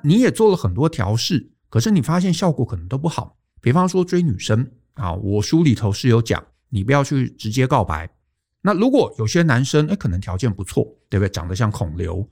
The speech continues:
那他直接告白，每个女生都觉得，“哦，好棒哦，你喜欢我。”哎，可能就成了。哎，可是如果你不是这个条件，不是这个属性的，有可能你确实告白了半天，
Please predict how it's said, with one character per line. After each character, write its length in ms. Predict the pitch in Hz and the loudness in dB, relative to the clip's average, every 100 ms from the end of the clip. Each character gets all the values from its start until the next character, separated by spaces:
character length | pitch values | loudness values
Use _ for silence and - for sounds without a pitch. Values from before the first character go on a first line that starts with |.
| _ | _
那 80 | 127 | 0
他 80 | 139 | 0
直 160 | 135 | 0
接 140 | 127 147 | -2 0
告 180 | 156 110 | 0 0
白， 180 | 92 87 | -4 -4
每 120 | 98 | -4
个 100 | 113 | -2
女 140 | 113 | -2
生 160 | 87 113 | -2 -2
都 140 | 117 | -2
觉 120 | 127 | -2
得 60 | 90 98 | -2 2
，“哦， 160 | 175 | 2
好 160 | - 92 | 0 -4
棒 260 | 87 165 117 | -2 0 0
哦， 140 | 87 _ | -4 _
你 80 | - | -6
喜 120 | 110 | -2
欢 220 | 101 110 117 | 0 2 2
我。” 180 | 98 - _ | 0 -2 _
哎， 80 | - | -6
可 100 | - | -4
能 160 | 85 | -4
就 140 | 87 120 | -2 -4
成 300 | - 85 87 | -4 -6 -4
了。 180 | 90 - _ _ _ | -4 -6 _ _ _
哎， 100 | - | -4
可 140 | 254 135 | 0 0
是 120 | 208 | 0
如 120 | 202 | 0
果 100 | 214 | 2
你 160 | 175 90 | 2 0
不 260 | - 113 | -4 -4
是 300 | 165 - 214 | -2 0 0
这 180 | 151 151 | 2 0
个 140 | 113 | 2
条 320 | 101 - 90 107 | -2 -2 -4 0
件， 220 | 147 120 | 0 0
不 100 | 123 | 0
是 140 | 143 | -4
这 100 | 147 | -4
个 80 | 143 | -4
属 180 | - - | -6 -10
性 240 | - 165 127 | -4 -2 0
的， 120 | - _ _ _ | -4 _ _ _
有 120 | - 226 | 0 0
可 120 | 165 | 2
能 160 | 151 | 0
你 80 | 127 | 0
确 240 | - 196 185 | -2 2 2
实 260 | - - | 0 -6
告 200 | 101 175 | -2 0
白 160 | 127 104 | 2 2
了 60 | 135 | 0
半 180 | 160 | 0
天， 280 | 120 131 135 | 0 0 -2